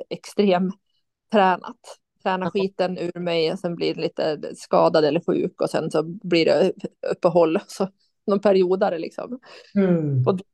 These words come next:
Speaker 1: skulle jag lägga till att jag skulle träna hållbart.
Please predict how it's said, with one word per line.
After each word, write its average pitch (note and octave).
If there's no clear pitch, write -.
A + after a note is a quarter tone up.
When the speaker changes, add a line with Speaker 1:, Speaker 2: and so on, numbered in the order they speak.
Speaker 1:
skulle G3
jag F3+
lägga F3
till E3+
att -
jag E3+
skulle E3+
träna F3
hållbart. F3+